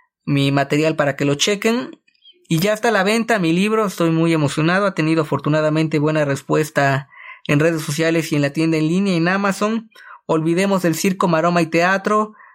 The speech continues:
Diez perfiles de luchadores de la época contemporánea, Hijo del Santo, Fabi Apache, Octagón. Con la cuestión de que yo sé que la audiencia de, eh, Arras de Lona es bastante amplia, que nada más está disponible en México de momento.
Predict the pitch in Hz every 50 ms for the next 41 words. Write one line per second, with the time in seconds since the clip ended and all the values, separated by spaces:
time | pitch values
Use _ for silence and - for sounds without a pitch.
0 | _ _ 175 175 190 202 190 196 180 165 - 196 190 190 165 170 165 156 147 147
1 | - 160 156 170 185 190 190 175 165 160 170 170 170 185 - 170 156 - 151 143
2 | 139 135 127 - 151 151 165 170 180 185 180 170 - 160 147 143 143 143 - 185
3 | 190 196 196 185 202 185 - 170 160 156 151 151 151 - 185 185 196 190 190 -
4 | - 196 190 185 190 190 - - - - - - - 143 143 - 160 156 160 180
5 | 202 226 247 269 247 - - _ _ _ _ _ _ _ - - _ _ _ _
6 | _ _ - 190 208 214 214 214 208 208 202 190 - 208 202 208 208 202 208 190
7 | 190 - 156 151 143 143 143 143 143 147 151 147 - 156 151 - 147 143 131 127
8 | 127 135 135 147 147 160 165 165 165 - 160 151 143 143 143 135 131 127 131 -
9 | - _ _ _ _ _ _ _ _ _ _ _ _ _ _ - 131 139 135 131
10 | 135 143 143 156 160 156 160 156 156 156 160 165 156 151 147 143 - 156 156 156
11 | 160 180 196 202 196 185 196 202 202 214 - - - _ _ _ _ _ _ _
12 | - - - - 160 160 156 160 160 165 175 185 175 - 185 185 190 185 - -
13 | 165 160 170 180 180 175 170 175 185 196 202 196 202 202 180 - 170 156 151 151
14 | 156 156 170 185 196 202 196 196 202 190 196